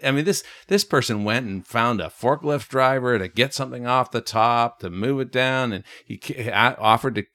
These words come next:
help carry it out the door. And, you know, in the other store, "It's not my job, and I'm not able to do that because it's, I'm not in that department." You know, like, the, that, what's that?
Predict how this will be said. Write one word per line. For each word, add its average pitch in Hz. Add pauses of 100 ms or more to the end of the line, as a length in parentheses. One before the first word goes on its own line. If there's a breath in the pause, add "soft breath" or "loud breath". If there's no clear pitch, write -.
help 127
carry 120
it 117
out 117
the 110
door. 117
And, 95 (260 loud breath)
you 110
know, 107
in 101
the 110
other 131
store, 101
"It's 95
not 117
my 113
job, 90
and 92
I'm 98
not 104
able 101
to 90
do 98
that 90
because 92
it's, 95
I'm 95
not 90
in 90
that 87
department." 85 (160)
You -
know, 90
like, 85 (680)
the, 92
that, 90
what's 170
that? 107